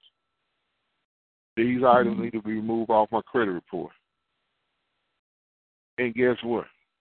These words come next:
Speaker 1: I did what the Lord said. I wasn't lying. I don't
Speaker 2: Mm-hmm.
Speaker 1: have them no more. They called, they was what? Repo, repossessed.
Speaker 2: <laughs>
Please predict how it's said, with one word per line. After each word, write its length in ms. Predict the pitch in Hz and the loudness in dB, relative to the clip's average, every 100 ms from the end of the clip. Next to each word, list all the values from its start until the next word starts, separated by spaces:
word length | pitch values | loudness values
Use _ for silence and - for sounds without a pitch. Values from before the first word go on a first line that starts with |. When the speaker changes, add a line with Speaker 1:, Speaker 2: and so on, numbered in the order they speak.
| _ - | _ -6
Speaker 1:
I 100 | 107 | -2
did 140 | 127 123 | 2 2
what 160 | 123 | 2
the 60 | 113 | 0
Lord 320 | 117 123 127 - | 2 2 2 -2
said. 200 | 147 113 _ _ _ - | -4 -4 _ _ _ -2
I 140 | 147 | 0
wasn't 280 | 208 165 139 | 2 0 2
lying. 300 | 135 147 185 _ _ _ _ _ _ _ _ - | 0 0 -6 _ _ _ _ _ _ _ _ 4
I 40 | 202 | 8
don't 160 | 202 143 | 8 8
Speaker 2:
Mm-hmm. 120 | 156 | 8
Speaker 1:
have 120 | 175 | 4
them 80 | 175 | 4
no 120 | 135 | -4
more. 200 | 113 113 | 0 2
They 160 | 104 113 | 2 0
called, 320 | - 143 120 | 4 6 6
they 100 | 120 | 4
was 220 | 120 117 110 | -2 -4 -2
what? 280 | 135 87 98 | -2 -2 -2
Repo, 680 | 120 131 143 190 165 117 85 | -2 -2 0 2 2 0 -2
repossessed. 680 | 113 127 175 165 196 170 - - _ _ - | -8 -4 -2 0 2 0 -2 -14 _ _ 0
Speaker 2:
<laughs> 640 | 269 277 - - - | 4 6 4 0 -12